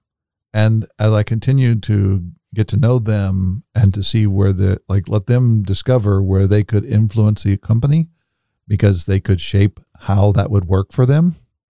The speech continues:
I began to find those managers who were competent, but also cared about other people, and they could see where they could make a difference for what they're doing.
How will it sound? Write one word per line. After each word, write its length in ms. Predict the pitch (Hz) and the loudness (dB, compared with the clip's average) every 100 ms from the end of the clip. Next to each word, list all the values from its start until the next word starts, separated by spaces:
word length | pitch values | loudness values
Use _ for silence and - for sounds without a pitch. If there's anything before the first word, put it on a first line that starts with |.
| _ _ _ _ _ - | _ _ _ _ _ -4
I 100 | 101 | -2
began 360 | 101 107 104 | 0 2 2
to 160 | 101 92 | 0 -4
find 440 | - 107 110 110 | -6 -2 0 2
those 240 | 104 101 90 | 0 -2 -2
managers 600 | 101 101 95 98 95 - | -2 0 0 -2 -2 0
who 120 | 107 | 0
were 380 | 95 92 87 87 | 2 0 -2 -6
competent, 680 | - 104 110 139 170 202 - _ _ _ _ _ _ | -4 -2 0 0 0 -2 -4 _ _ _ _ _ _
but 100 | 98 | -2
also 300 | 95 98 101 | 0 0 -2
cared 320 | - - 101 | -4 0 0
about 220 | 101 95 - | 2 0 0
other 180 | 92 | -2
people, 580 | 85 117 117 185 180 - _ _ _ _ _ - | 0 -4 -2 -2 -2 -6 _ _ _ _ _ -4
and 320 | 101 101 98 | 0 2 2
they 80 | 95 | 0
could 160 | 98 | -2
see 140 | - 107 | -2 2
where 120 | 101 | 2
they 120 | 98 | 0
could 120 | 104 | 0
make 160 | 98 95 | 0 0
a 60 | 92 | 0
difference 340 | 98 - 95 | 0 0 -2
for 120 | 101 | 0
what 140 | 92 - | 0 0
they're 120 | 87 | 0
doing. 460 | 101 117 165 160 | 2 2 2 0